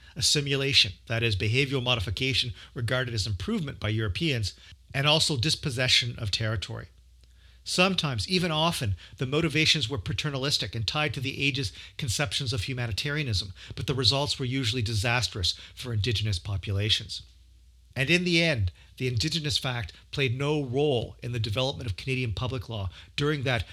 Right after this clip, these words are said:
mid-nineteenth century period in which that Canadian public law really began to take shape. And so let me now turn to that mid-nineteenth century period,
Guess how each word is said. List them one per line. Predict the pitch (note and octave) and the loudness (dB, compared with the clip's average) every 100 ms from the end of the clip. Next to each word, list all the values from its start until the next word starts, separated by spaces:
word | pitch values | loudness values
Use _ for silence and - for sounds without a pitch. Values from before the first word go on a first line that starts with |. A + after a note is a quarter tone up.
| - | -12
mid-nineteenth | C3+ D#3 C#3 C#3 C#3+ - C#3+ A#2 | 0 0 0 -2 -2 -2 -4 -2
century | - B2+ - A#2+ | -2 -2 -4 -4
period | - B2 A#2 G#2 - - | -2 0 0 0 -4 -12
in | - B2 | -8 -4
which | A#2+ A#2+ - - - | 0 0 0 -2 -2
that | B2+ - | -2 -2
Canadian | B2 C3 B2+ | 0 0 0
public | A2+ A#2+ A2 | 0 -2 -4
law | A#2 A2 A2 - | -6 -6 -6 -4
really | A#2+ A#2 | -4 -2
began | A#2 A2 A2 G#2+ | 0 0 0 0
to | G2+ G2+ | -2 -2
take | G2+ F#2 - | -2 -2 -2
shape. | - - G2+ - - - - - - - - - - - - - - - - | 2 2 2 -4 -12 -20 -20 -20 -20 -20 -20 -20 -20 -20 -20 -20 -20 -18 -6
And | C#3 | 2
so | D#3+ D3+ | 4 4
let | E3+ | 4
me | G3 | 4
now | F#3 F3 | 2 2
turn | - - D#3+ D#3 | 2 0 0 -2
to | D3 | -2
that | B2 C#3+ C#3+ B2+ | 0 2 2 0
mid-nineteenth | C3 C#3 C3 B2+ - C3+ A#2+ | 0 0 0 0 -2 -6 -4
century | - A#2 - A2+ | -2 -2 -2 -4
period, | - A#2+ A2+ | -4 -2 -2